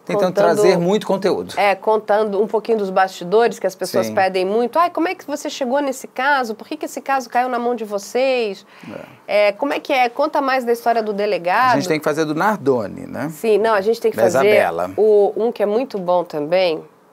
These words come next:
Speaker 2: a do Nardoni é,
Speaker 1: Da Isabela,
Speaker 2: é
Speaker 1: que Isabela Nardoni foi o primeiro.
Speaker 2: Não, mas a gente foi <laughs> da Nardoni foi
Speaker 1: Um
Speaker 2: um
Speaker 1: ano e meio fazer, um ano e meio pra conseguir três entrevistas,
Speaker 2: Foi uma
Speaker 1: mas isso
Speaker 2: prova
Speaker 1: é um
Speaker 2: de
Speaker 1: outro,
Speaker 2: fogo.
Speaker 1: mas esse é um outro programa que eu vou,
Speaker 2: Mas
Speaker 1: a gente
Speaker 2: tem
Speaker 1: vai
Speaker 2: um muito
Speaker 1: contar.
Speaker 2: bom que o Beto vai arrasar aqui, que é o da, da psicopata no trabalho. Esse é
Speaker 1: Ah,
Speaker 2: sensacional,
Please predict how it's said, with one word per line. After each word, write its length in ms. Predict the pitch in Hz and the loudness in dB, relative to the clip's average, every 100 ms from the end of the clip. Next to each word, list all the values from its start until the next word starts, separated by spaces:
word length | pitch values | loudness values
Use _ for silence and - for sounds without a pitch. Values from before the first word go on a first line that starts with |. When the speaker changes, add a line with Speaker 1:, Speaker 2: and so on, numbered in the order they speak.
| _ | _
Speaker 2:
a 80 | 110 | -12
do 140 | 135 156 | -8 -4
Nardoni 540 | 151 147 151 175 190 | -4 -2 0 0 0
é, 120 | 190 | 0
Speaker 1:
Da 60 | 180 | 0
Isabela, 380 | 120 143 170 180 | 0 2 2 0
Speaker 2:
é 40 | |
Speaker 1:
que 80 | 175 | -2
Isabela 300 | 170 165 165 | -2 0 0
Nardoni 180 | 160 170 | 0 0
foi 120 | 190 | -2
o 40 | |
primeiro. 560 | 185 208 190 147 113 92 - _ _ - - | 0 -2 2 2 2 -2 -16 _ _ -20 -6
Speaker 2:
Não, 160 | 147 | -4
mas 180 | 143 139 | -2 -2
a 20 | 147 | -4
gente 80 | - | -6
foi 80 | 170 | -12
<laughs> 140 | 180 175 - | -14 -12 -6
da 140 | 175 | -2
Nardoni 300 | 190 180 175 - | -2 -2 -6 -6
foi 160 | 175 190 | 2 4
Speaker 1:
Um 40 | |
Speaker 2:
um 20 | |
Speaker 1:
ano 140 | 202 196 | 4 2
e 40 | |
meio 460 | 190 202 202 175 151 | 2 6 6 4 2
fazer, 320 | 143 135 185 | 2 2 2
um 220 | 202 220 | 2 4
ano 200 | 254 277 | 4 4
e 60 | 269 | 4
meio 340 | 233 208 214 | 6 8 6
pra 140 | 196 | 4
conseguir 260 | 202 180 185 | 0 0 0
três 200 | 180 180 | 0 0
entrevistas, 400 | 180 170 139 202 | 0 0 4 4
Speaker 2:
Foi 60 | 202 | 4
uma 100 | 202 | 4
Speaker 1:
mas 20 | |
isso 120 | 208 208 | 4 4
Speaker 2:
prova 60 | |
Speaker 1:
é 40 | 170 | 2
um 140 | 170 | 4
Speaker 2:
de 60 | 165 | 4
Speaker 1:
outro, 220 | 170 202 190 | 4 4 4
Speaker 2:
fogo. 160 | 170 156 - | 0 -6 -2
Speaker 1:
mas 140 | 147 | 0
esse 160 | 160 175 | 2 2
é 20 | |
um 40 | 165 | 0
outro 180 | 185 180 | 0 0
programa 340 | 156 143 139 | 0 2 0
que 80 | 143 | -2
eu 40 | |
vou, 100 | 143 | 2
Speaker 2:
Mas 160 | 180 151 | 2 2
Speaker 1:
a 40 | |
gente 20 | |
Speaker 2:
tem 120 | 160 202 | 4 4
Speaker 1:
vai 100 | 208 | 4
Speaker 2:
um 20 | 208 | 2
muito 140 | 240 | 2
Speaker 1:
contar. 60 | 233 | 0
Speaker 2:
bom 240 | 185 202 | 2 2
que 80 | 196 | 2
o 20 | 165 | 0
Beto 320 | 175 202 165 | 2 0 0
vai 120 | 175 | 0
arrasar 400 | 185 160 165 160 | 2 -2 0 -2
aqui, 260 | 156 160 151 | -2 -8 -4
que 140 | 160 | 0
é 60 | 151 | 0
o 40 | |
da, 500 | 156 - - - 120 | 0 -4 -4 -6 -6
da 260 | 156 156 147 | 0 0 0
psicopata 640 | - - 180 - 160 156 | -8 -6 -4 0 -2 -2
no 100 | 175 | -6
trabalho. 540 | 165 170 170 143 135 143 | -2 -2 0 -2 -2 -4
Esse 200 | 196 233 | -6 -10
é 20 | |
Speaker 1:
Ah, 0 | |
Speaker 2:
sensacional, 680 | - 349 127 127 110 - | -8 -6 -2 -4 -2 -4